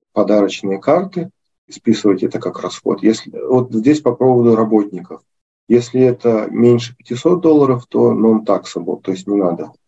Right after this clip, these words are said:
на работника ничего выписывать, просто про-, подарить и списать. И, если это, а, клиенту, то, соответственно, там сумма не ограничена, но надо знать, что надо за-, записывать, кому вы это сделали, почему,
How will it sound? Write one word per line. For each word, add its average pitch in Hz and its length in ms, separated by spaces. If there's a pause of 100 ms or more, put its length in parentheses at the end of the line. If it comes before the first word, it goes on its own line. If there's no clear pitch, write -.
(200)
на 113 160
работника 101 540
ничего 101 280
выписывать, 120 600
просто 104 340 (260)
про-, 101 160
подарить 113 420
и 104 40
списать. 98 480
И, 95 80
если 120 640
это, 120 340 (140)
а, 101 380
клиенту, 156 720 (460)
то, 117 100
соответственно, 113 800 (100)
там 101 200
сумма 120 300
не 120 100
ограничена, 147 560
но 117 140
надо 123 280
знать, 127 240
что 113 260
надо 113 240
за-, 104 220
записывать, 113 560
кому 131 320
вы 151 140
это 135 180
сделали, 123 600 (300)
почему, 135 640